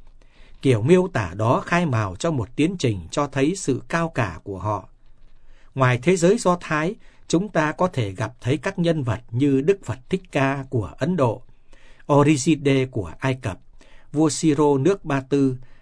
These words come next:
Alexander Đại Đế của Hy Lạp, Hoàng đế Cesare Augusto của Roma.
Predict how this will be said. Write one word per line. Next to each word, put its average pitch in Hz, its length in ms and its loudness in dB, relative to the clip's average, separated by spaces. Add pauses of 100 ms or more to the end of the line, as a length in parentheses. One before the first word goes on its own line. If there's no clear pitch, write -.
Alexander 139 640 -2
Đại 110 220 -4
Đế 120 320 2
của 101 240 -4
Hy 143 180 2
Lạp, 101 240 -4 (500)
Hoàng 113 300 0
đế 143 160 4 (100)
Cesare 156 480 0
Augusto 143 840 0
của 98 300 -6
Roma. 123 460 0